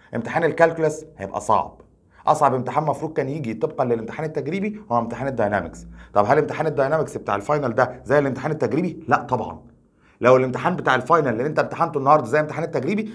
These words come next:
انا هطلع اقول لك الامتحان صعب. الامتحان اسهل من الامتحان التجريبي. طب هل الامتحان صعب؟ الموضوع ده نسبي، وانا قلت لكم قبل كده ممكن واحد يخرج من الامتحان ساب سؤال واحد،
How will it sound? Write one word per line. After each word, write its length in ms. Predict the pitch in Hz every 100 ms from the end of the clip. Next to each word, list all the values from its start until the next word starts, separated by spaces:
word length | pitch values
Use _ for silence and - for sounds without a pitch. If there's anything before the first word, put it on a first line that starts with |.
| -
انا 160 | 147 170
هطلع 160 | 160
اقول 120 | 151
لك 120 | 160 127
الامتحان 340 | 107 - 135
صعب. 280 | 117 80 - _ _ _ _ _ _ _ _ _
الامتحان 680 | 113 117 117 - 135 277 - -
اسهل 320 | 160 - 135
من 60 | 110
الامتحان 360 | 101 98 120
التجريبي. 480 | 117 92 80 80 - _ _ _ -
طب 120 | 95
هل 120 | 135 156
الامتحان 400 | 143 123 165 160
صعب؟ 380 | 208 202 196
الموضوع 320 | 123 123 127 143
ده 140 | 139
نسبي، 540 | 143 147 92 113 95 - _ _ _ _ -
وانا 180 | 131 123
قلت 160 | 113
لكم 160 | 151 113
قبل 160 | 101
كده 220 | 104 113 113
ممكن 260 | 127 127
واحد 280 | 135 135 123
يخرج 260 | 160 160 135
من 80 | 127
الامتحان 580 | 127 123 190 226 - -
ساب 180 | 165
سؤال 260 | 165 143 165
واحد، 320 | 147 113 -